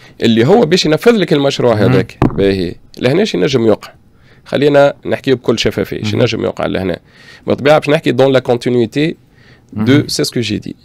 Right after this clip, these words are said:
Speaker 2: مهم.
Speaker 1: فهمني؟ ما نحكيوش على معطيات أخرى اللي
Speaker 2: مهم.
Speaker 1: تنجم
Speaker 2: واضح.
Speaker 1: تجي.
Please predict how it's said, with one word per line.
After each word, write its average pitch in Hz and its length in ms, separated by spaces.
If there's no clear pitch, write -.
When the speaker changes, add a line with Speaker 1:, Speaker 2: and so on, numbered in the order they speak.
Speaker 2:
مهم. 98 160
Speaker 1:
فهمني؟ 117 220
ما 107 80
نحكيوش 135 300
على 131 140
معطيات 123 400
أخرى - 320
اللي 113 280
Speaker 2:
مهم. - 0
Speaker 1:
تنجم 107 120
Speaker 2:
واضح. 117 300
Speaker 1:
تجي. 82 240